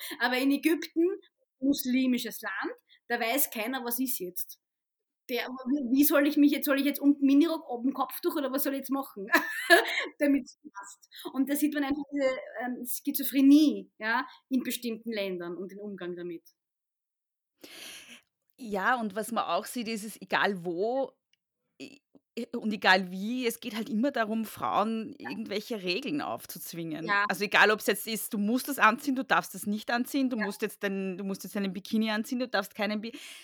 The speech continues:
Speaker 2: äh.
Speaker 1: Ja.
Speaker 2: <laughs> Es ist immer einfach Kontrolle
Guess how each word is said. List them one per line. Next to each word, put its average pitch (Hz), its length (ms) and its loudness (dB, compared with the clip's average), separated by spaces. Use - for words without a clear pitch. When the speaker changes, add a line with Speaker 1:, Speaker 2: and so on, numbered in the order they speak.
Speaker 2:
äh. 220 140 -2
Speaker 1:
Ja. 214 260 0
Speaker 2:
<laughs> - 0 -
Es 220 140 -4
ist 233 100 -4
immer 269 360 8
einfach 226 260 0
Kontrolle 240 800 6